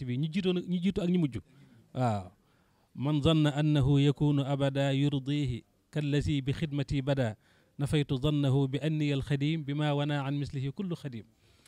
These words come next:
Ku jàpp ne mën nga koo defal moom sallallahu alayhi wa sallam ci xidma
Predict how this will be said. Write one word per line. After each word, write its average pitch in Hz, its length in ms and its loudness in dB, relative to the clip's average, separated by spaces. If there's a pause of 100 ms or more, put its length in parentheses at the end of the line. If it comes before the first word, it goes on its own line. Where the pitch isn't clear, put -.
(160)
Ku - 100 -2
jàpp 190 300 8
ne 117 160 4 (560)
mën 160 140 2
nga 170 140 6
koo 170 120 6
defal 156 200 8
moom 151 120 6
sallallahu 143 300 4
alayhi 131 100 2
wa 147 60 0
sallam 113 180 0 (260)
ci 165 120 0
xidma 139 400 2